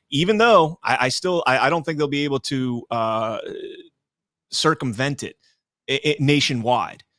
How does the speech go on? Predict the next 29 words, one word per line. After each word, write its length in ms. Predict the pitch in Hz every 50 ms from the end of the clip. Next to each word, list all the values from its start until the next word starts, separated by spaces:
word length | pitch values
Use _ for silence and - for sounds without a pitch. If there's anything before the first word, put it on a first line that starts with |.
| _ _ -
You 100 | - 123
know, 100 | 123 120
they, 160 | 117 120 131
they, 220 | - 135 139 151 135
they're 180 | 135 175 196
gonna 180 | 185 202 185 170
have 140 | 165 160 -
to 60 | 147
focus 400 | - 160 151 156 151 143 127 -
on, 240 | 135 127 123 127 110
just 180 | - 131 -
like 120 | 143 131 127
they 100 | 139 131
did 140 | 131 135 131
in 80 | 123
twenty 260 | - - 131 123 120
twenty, 300 | 107 - 135 127 123 120
maybe, 460 | 117 120 123 127 120 123 120 113 107 -
you 100 | - 123
know, 100 | 117 110
six, 360 | 107 - - - 143 143 - -
seven, 300 | - 135 127 127 127 120
eight, 280 | 113 127 131 131 - _ _ - - - _ _ _ -
uh, 420 | 117 117 117 113 117 117 113 117
particular 520 | - - 123 - 156 143 - 139 135 131
locations 640 | 127 127 120 - - 131 123 120 - - 127 123 104 113
in 80 | 110
particular 460 | - 117 104 - 127 101 - 120 113
states 580 | 104 - - - 151 143 139 131 - - -